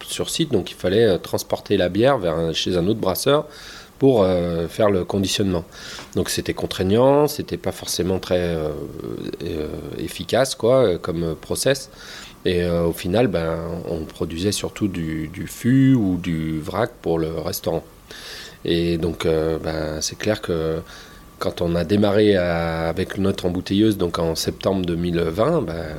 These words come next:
il a fallu, euh, <laughs> travailler tous les marchés. Et, euh, donc en même temps que j'investissais l'année dernière, j'ai recruté deux personnes en,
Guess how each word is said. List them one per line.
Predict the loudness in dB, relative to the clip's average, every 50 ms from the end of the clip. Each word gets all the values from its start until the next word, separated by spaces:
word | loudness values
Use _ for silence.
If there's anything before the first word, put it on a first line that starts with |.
| -8 -6
il | -6
a | -6 -6
fallu, | -4 -2 0 2 2 4 4 4
euh, | 2 2 2 0 0 -2
<laughs> |
travailler | -4 -2 -2 -2 -2 0 -2 -2
tous | -2 0 -2 0
les | 2 2
marchés. | 2 2 0 0 2 2 2 2 2 -2 -10 -12 -12 -12 -12 -12 -14 -14 -14 -10 -2 0
Et, | 2 4 4 4
euh, | 4 2 0 0 0 -2 -2 -4 -6 -8 -6 -2 -2
donc | -2 -2 -2 -2
en | -2 0 2
même | 2 2 2 2
temps | 2 4 4 4 4 4
que | 2 -2
j'investissais | -2 0 0 0 0 -2 -4 -6 -4 0 2 4
l'année | 4 4
dernière, | 2 2 2 2 4 2 2
j'ai | 2 0
recruté | -2 -2 -4 -4 -8 -6 -4 -2 0
deux | 2 2 2
personnes | 2 2 -2 -2 0 0 0 2 2 0
en, | -2 -2 -4